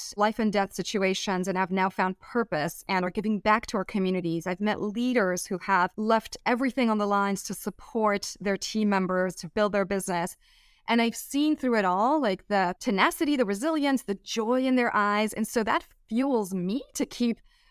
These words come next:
doing the programs that we're driving, to keep seeking their feedback, to tell their stories and amplify their stories.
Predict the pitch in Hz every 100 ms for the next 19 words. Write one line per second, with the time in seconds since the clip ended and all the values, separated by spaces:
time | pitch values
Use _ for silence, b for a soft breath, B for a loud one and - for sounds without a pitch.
0 | - 180 247 240 214 - 214 208 196 190
1 | 175 175 - - 196 180 202 208 190 190
2 | 190 185 185 180 180 - 202 - 240 -
3 | - 247 247 226 202 190 - 214 185 196
4 | 185 - 240 - 262 - 311 - - -
5 | 330 190 - - 208 208 247 254 - -
6 | 220 214 - 196 233 233 - -